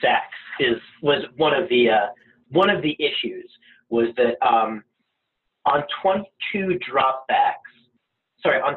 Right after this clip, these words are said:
twenty, uh, six dropbacks, he took four sacks, um, which is kind of a lot to take,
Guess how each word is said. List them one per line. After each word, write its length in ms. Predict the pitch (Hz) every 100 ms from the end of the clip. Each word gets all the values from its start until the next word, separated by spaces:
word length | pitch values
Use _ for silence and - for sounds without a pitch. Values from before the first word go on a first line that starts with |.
| -
twenty, 380 | 165 151 - _
uh, 200 | 135 120 107 104 - -
six 160 | 226 220 -
dropbacks, 360 | - - 110 107 -
he 80 | 123
took 140 | 139 -
four 180 | 143 120 -
sacks, 320 | 101 - - - _ _ _ _ _ _ _ _ _ _ -
um, 460 | - 107 107 104 - _ _ _ _
which 140 | 139 151
is 60 | -
kind 140 | 190
of 80 | 180
a 40 | 147
lot 240 | 139 - -
to 60 | -
take, 180 | 117 -